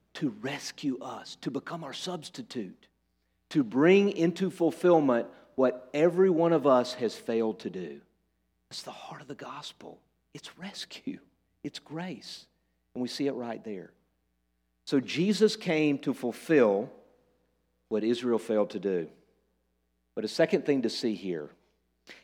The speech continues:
is that God brings his redemption. He works his power through human weakness. What stuns me about this,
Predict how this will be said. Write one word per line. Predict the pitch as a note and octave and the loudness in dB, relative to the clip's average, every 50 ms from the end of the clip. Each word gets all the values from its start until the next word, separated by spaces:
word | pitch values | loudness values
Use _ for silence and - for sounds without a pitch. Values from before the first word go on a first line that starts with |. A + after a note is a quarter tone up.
| _ | _
is | - B2 B2+ A2+ | -2 -2 -2 0
that | A2+ A2 G#2+ - A2 G2 | 0 -2 -2 -4 -6 -4
God | F2+ A#2+ A#2 C3 D3+ E3+ F3+ D#3+ B2 G2 | 0 2 4 6 6 4 2 0 -2 -2
brings | A2+ B2 C3+ D3 D#3 E3 E3 D#3 - | 0 2 4 4 2 2 0 -2 -6
his | - C3+ C#3+ C#3 C#3+ C3 C3 - | -4 -2 0 0 0 0 -2 -2
redemption. | B2+ A#2+ G#2 F2+ A#2 A2+ A#2 A#2 - - - E2+ D#2 D2 D#2 _ _ _ _ _ _ _ _ _ _ _ _ _ _ _ _ _ _ _ _ _ _ _ _ _ _ _ | -2 -2 -2 0 -2 -2 -2 -4 -8 -10 -10 -12 -12 -14 -18 _ _ _ _ _ _ _ _ _ _ _ _ _ _ _ _ _ _ _ _ _ _ _ _ _ _ _
He | - B2+ | -2 -2
works | A2+ G#2 G#2+ A2 B2+ D3+ F#3+ F#3 - - | -2 -2 0 4 4 4 4 4 2 -2
his | F#3 E3 - - | -2 -2 -2 -4
power | - - D3+ C#3 C3 A#2+ G#2 F#2+ F2+ E2+ E2 E2 - _ _ _ _ _ _ _ | -8 -6 -4 -2 0 0 0 -2 -2 -4 -6 -8 -12 _ _ _ _ _ _ _
through | - A#2 A2+ B2 C3+ C#3 C#3+ C#3+ C#3+ C#3+ C#3+ - - - - | -8 -4 0 2 2 4 4 2 0 -2 -4 -12 -20 -20 -12
human | - C3+ B2 A#2+ A#2+ A#2+ A#2 A2+ A2+ A2+ A2+ _ _ _ | -8 -6 -6 -4 -4 -4 -6 -6 -8 -10 -14 _ _ _
weakness. | F#2 F#2 G2 F#2+ F#2+ - F#2 D2+ D2 _ - - - - - - _ _ _ _ _ _ _ _ _ _ _ _ _ _ _ _ _ _ _ _ - - - - - _ _ _ - | -10 -10 -8 -10 -12 -16 -20 -20 -20 _ -18 -18 -18 -18 -20 -20 _ _ _ _ _ _ _ _ _ _ _ _ _ _ _ _ _ _ _ _ -20 -20 -20 -20 -20 _ _ _ 0
What | - F#3+ - | 0 0 0
stuns | - - - - F#3 G3 B3 B3 - C3+ | -2 -4 -2 2 2 4 4 2 2 0
me | C#3 C3 A2+ | 2 2 2
about | G2 G2 G#2 G#2+ G#2+ - F#2+ | 4 4 4 4 2 0 -2
this, | E2+ D#2+ C#2+ C#2+ - - - - - | -6 -8 -8 -10 -12 -16 -18 -20 -20